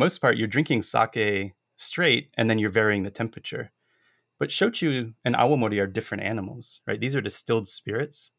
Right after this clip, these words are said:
so they tend to be higher proof. And dilution is sometimes necessary in order to really have the drinks express the way that, that they express best. And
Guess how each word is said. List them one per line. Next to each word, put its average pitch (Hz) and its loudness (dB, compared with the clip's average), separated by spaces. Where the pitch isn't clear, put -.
so - -4
they 101 -2
tend 120 -2
to 110 -2
be 104 -2
higher 98 0
proof. - -8
And 107 2
dilution 117 0
is - -6
sometimes 127 -2
necessary - -8
in 110 0
order 101 0
to 110 -6
really 101 -2
have 95 -2
the 95 -10
drinks 101 -6
express - -6
the 104 -4
way 101 -4
that, 104 -6
that 117 -2
they 117 4
express 113 -2
best. - -2
And 104 0